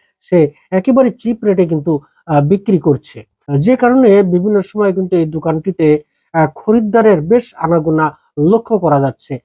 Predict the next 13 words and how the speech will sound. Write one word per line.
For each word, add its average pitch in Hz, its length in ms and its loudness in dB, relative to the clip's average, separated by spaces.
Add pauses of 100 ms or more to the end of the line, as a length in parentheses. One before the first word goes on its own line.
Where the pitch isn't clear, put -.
(220)
দোকানটি 220 420 0
কিন্তু 240 220 -2
একেবারে 160 440 2
নতুন, 185 320 0
খুলনা 151 300 -4
মোংলা 147 300 0
মহাসড়কের 147 560 -4
পাশে। 147 340 -4 (520)
আহ, 151 320 0
আবারও 220 260 4
বলছি, 233 680 -4
দোকানটি 160 360 -4
কিন্তু 175 360 -2